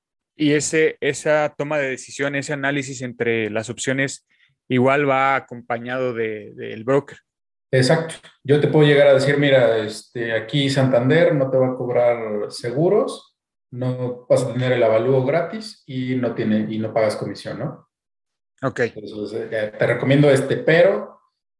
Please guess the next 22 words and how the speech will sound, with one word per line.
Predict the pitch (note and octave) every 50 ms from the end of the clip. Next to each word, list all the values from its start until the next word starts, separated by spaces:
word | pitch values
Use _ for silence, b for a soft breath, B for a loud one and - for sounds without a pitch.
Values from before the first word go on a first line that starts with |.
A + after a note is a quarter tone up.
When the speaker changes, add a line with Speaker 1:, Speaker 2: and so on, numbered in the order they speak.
| _
Speaker 2:
eh, | - A#2+ A#2 A#2 A#2 A#2 A2+ A2+ A2 A2 -
tu | C3
mensualidad | B2 B2 B2 A#2 C3 B2 B2 B2 B2+ B2+ B2+ B2 -
va | B2+
a | A#2+
ser | - C3 - -
siempre | - - D3+ C#3+ C3+ C3+ B2+
la | A#2+ A#2
misma, | A#2+ D3 D#3 D3+ E3+ E3+
nunca | D#3+ C#3+ C3+ C3+ C3 B2+
va | A#2+ A#2+
a | A#2+ A#2
bajar | - - D#3+ F3+ G#3 - - - _ _ _
y | - C#3 B2
lo | A#2+ A#2 A#2
único | B2 B2 B2 B2 B2 A2+ -
que | -
puedes | - - - B2 A#2+ A#2+ A#2+ A2 G#2+
disminuir | A2 G#2+ G#2 A2+ A2 G#2 G#2+ A2+ B2 B2
es | A#2+ - -
el | G#2+ -
plazo. | - - - - - -